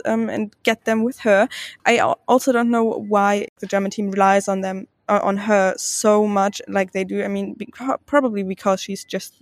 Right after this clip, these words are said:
that outstanding. But players like Lina Magol definitely were missing, or Linda Dallmann, who's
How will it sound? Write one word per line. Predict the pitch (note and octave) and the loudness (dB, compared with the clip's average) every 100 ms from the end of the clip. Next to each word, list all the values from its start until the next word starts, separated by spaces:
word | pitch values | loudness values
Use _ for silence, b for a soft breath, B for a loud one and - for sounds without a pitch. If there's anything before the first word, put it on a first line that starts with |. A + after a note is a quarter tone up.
| _ G3+ - | _ -8 -2
that | F#3 - | -2 0
outstanding. | F#3+ F#3+ G3 - - G3 F#3+ G3+ A3+ C4 B B B B - | 0 0 -2 -6 0 2 2 0 -2 -6 B B B B 0
But | G#3+ G#3 | 0 0
players | - G#3+ B3+ C4+ | 0 2 2 2
like | G#3 - | 0 2
Lina | G#3 G3+ | -2 0
Magol | G3 F#3+ G3 G#2+ | -2 0 2 2
definitely | G#2+ - G#2 G3+ | 0 -4 -4 -2
were | G3 G3 | 0 0
missing, | G3 - G3+ G3 G3 | -2 -4 -4 -4 -2
or | F#3+ F#3+ | 0 2
Linda | G3 G3+ | 2 2
Dallmann, | G3 F#3+ A3 G3+ | 4 4 2 0
who's | G#3+ G3+ | -2 -4